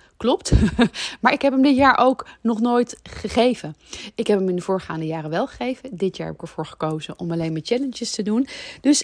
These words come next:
voor de eerste en enige keer ga ik volgende week zaterdag half tien in de ochtend de masterclass van liefdespijn naar gelukkig zijn geven. Waarin ik je helemaal meeneem hoe het komt dat je in dezelfde patronen terecht blijft komen.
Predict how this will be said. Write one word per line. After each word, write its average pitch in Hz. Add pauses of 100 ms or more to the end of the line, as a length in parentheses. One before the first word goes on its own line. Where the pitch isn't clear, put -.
(140)
voor -
de -
eerste 381
en 339
enige 330
keer 277
ga 269
ik 220
volgende 240
week 214
zaterdag 196
half 214
tien 233
in 208
de 202
ochtend 185 (300)
de 180
masterclass 180
van 175
liefdespijn 165
naar 165
gelukkig 160
zijn 160 (220)
geven. 180
Waarin 190
ik 202
je 220
helemaal 226
meeneem 196
hoe 190
het 226
komt 208
dat 196
je -
in 196
dezelfde 180
patronen 170
terecht 170
blijft 165
komen. 160